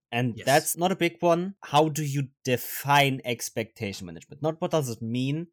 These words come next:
Speaker 1: How would you define that term?
Speaker 2: To say it bluntly would be to define what your players and you yourself can expect from the campaign or the game you are playing.
Speaker 1: Mm-hmm.
Speaker 2: So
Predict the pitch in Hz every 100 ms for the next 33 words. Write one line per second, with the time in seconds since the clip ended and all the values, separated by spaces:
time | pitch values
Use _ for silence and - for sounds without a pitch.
0 | - - 165 160 151 139 - - 127 120
1 | 110 101 - - 107 90 73 58 _ _
2 | - - - 165 160 160 - 131 139 147
3 | 156 170 165 127 123 - 127 135 131 _
4 | _ _ _ - 131 123 - 160 170 165
5 | 113 131 139 - 113 - 135 127 147 143
6 | - 127 117 135 143 120 113 - 120 127
7 | - - 117 110 - - 131 - - 120
8 | 107 - 107 - 123 113 104 98 110 110
9 | 107 98 - - 107 - - _ 117 117
10 | 131 170 - - 127 123 127